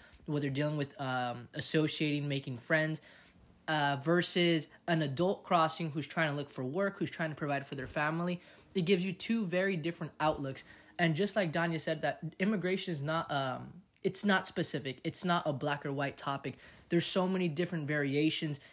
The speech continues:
different ages, different times. Um, even male and female makes a very big difference when immigrating, I feel. Um,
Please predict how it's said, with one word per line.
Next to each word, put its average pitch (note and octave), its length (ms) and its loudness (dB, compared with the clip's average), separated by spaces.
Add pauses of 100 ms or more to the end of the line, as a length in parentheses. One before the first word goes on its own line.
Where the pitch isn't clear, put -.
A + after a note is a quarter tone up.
(100)
different F3 360 0
ages, D#3 380 0
different D3+ 360 -4
times. D3+ 540 -4 (400)
Um, C3 540 -4 (640)
even G#3+ 400 8
male E3+ 240 6
and E3+ 160 0
female F3 340 2
makes C#3 260 -4
a C3+ 60 -2
very D3 300 0
big C#3+ 220 -4
difference C#3+ 320 -6
when C#3 80 -8
immigrating, C3 480 -4
I A#2+ 80 -6
feel. A#2 320 -8 (400)
Um, B2 440 -10